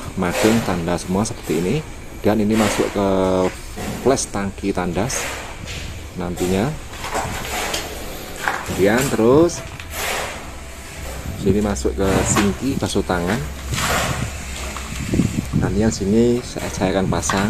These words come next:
sinki basuh tangan. Dan ini adalah laluan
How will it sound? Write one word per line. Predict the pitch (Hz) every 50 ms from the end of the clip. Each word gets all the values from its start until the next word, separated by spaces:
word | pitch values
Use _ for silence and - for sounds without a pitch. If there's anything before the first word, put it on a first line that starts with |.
| - -
sinki | - - - 113 98 95 - - 110 104 90
basuh | - 82 - 92 -
tangan. | - 90 82 82 85 98 123 143 - - - - - - - - - - - - - - - - - - - - - - - - - - - - - - - - - -
Dan | 110 107 110
ini | 113 120 120 131 143 151 143
adalah | 127 110 95 101 98 104 120 135 139 117 - - - -
laluan | 107 98 101 101 101 95 95 92 92 92 90